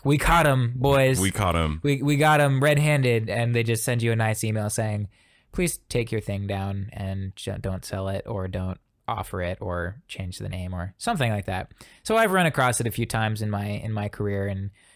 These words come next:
Speaker 1: James knows all about it.
Speaker 2: I
Speaker 1: So
Speaker 2: know. I really get you. I get you people.
Speaker 1: Yeah, so we were just, we were totally okay with it. I think we, we both recognized our listenership isn't too vast or really even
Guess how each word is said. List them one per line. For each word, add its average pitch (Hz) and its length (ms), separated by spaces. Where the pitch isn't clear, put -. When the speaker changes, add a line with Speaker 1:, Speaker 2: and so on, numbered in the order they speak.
Speaker 1:
James 113 260
knows 113 180
all 104 140
about 98 280
it. 101 140
Speaker 2:
I - 60
Speaker 1:
So 117 180
Speaker 2:
know. 80 180
I - 60
really 90 380
get - 280
you. 76 200
I 80 60
get 78 200
you - 80
people. - 420
Speaker 1:
Yeah, 147 240
so 170 140
we 175 120
were 180 80
just, 156 260
we 151 580
were 208 120
totally 151 380
okay 120 580
with 117 260
it. 117 240
I 120 80
think 123 400
we, 127 400
we 127 220
both 123 340
recognized 117 680
our 107 180
listenership 120 920
isn't 120 500
too 123 220
vast 117 600
or 139 460
really 143 520
even 156 440